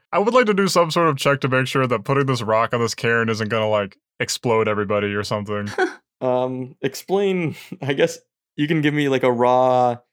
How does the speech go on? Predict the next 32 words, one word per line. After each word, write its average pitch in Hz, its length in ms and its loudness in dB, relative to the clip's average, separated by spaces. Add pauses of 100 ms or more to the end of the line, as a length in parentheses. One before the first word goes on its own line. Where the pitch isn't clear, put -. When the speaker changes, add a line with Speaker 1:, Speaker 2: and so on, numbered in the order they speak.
(160)
Speaker 3:
insight 117 600 0
check 107 340 -4
just 113 220 -6
to 113 100 0
get 117 260 -2
an 110 140 0
intuition 101 640 -2
about 90 300 -10
it. - 20 0
Speaker 1:
Okay, 107 480 0
uh, 117 560 0
Speaker 3:
But 117 100 0
you'd 123 120 0
have 117 100 -2
to 117 100 -6
roll 113 160 0
crazy 113 400 -4
high 113 260 2
to, 131 200 0
<laughs> - 0 -
like, 123 320 -2 (540)
you 147 40 -6
know, 123 120 0
know 120 260 4
what 120 180 2
would 120 120 2
happen 110 320 -2
if 117 120 -6
you 117 60 -4
stack 113 300 -4
a 113 40 -4
rock. 113 380 -4